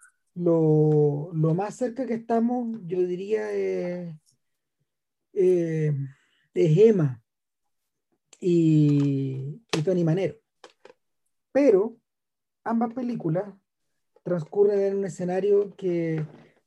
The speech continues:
no es exactamente el Chile en el que estamos viviendo, sino que, em, es un escenario abstracto.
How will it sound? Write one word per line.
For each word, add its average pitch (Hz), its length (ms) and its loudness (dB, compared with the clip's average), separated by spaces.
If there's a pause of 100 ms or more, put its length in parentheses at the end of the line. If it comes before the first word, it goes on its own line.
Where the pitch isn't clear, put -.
no 180 280 2
es 277 400 2
exactamente 294 960 -2
el 240 160 -8
Chile 233 260 -2
en 208 80 0
el 226 160 0
que 226 80 -6
estamos 233 360 0
viviendo, 233 480 -4
sino 196 300 -6
que, 208 300 -2 (600)
em, 147 920 4 (260)
es 180 120 -8
un 185 160 -4
escenario 180 440 -2
abstracto. - 540 -8